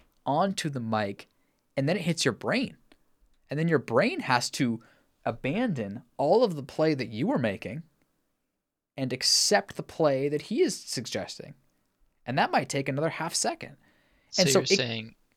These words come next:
Speaker 2: never accept real-time clutch feedback because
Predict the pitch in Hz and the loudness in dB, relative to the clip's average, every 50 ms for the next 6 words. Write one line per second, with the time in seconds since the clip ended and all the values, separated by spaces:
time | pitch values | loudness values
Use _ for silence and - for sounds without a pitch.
0 | _ - 143 135 120 127 131 131 131 123 120 - - - - - - - 120 113 | _ -18 -10 -4 -2 -2 -2 -2 -2 0 0 0 0 -2 -2 -4 -4 -4 -6 -8
1 | - _ - - - _ - 135 123 113 110 - - - 117 98 101 104 - - | -10 _ -8 -8 -8 _ -8 -6 -4 -4 -4 -6 -6 -8 -8 -8 -8 -12 -14 -20
2 | _ _ _ _ - - - 113 101 - - - - - _ - - 113 98 - | _ _ _ _ -10 -4 -2 -2 -2 -4 -6 -10 -10 -10 _ -12 -10 -10 -8 -6
3 | - 101 101 - - - - - _ - 113 - - - 104 101 101 - - - | -6 -6 -6 -8 -10 -18 -20 -16 _ -10 -8 -8 -6 -6 -6 -6 -4 -4 -4 -4
4 | - - | -6 -8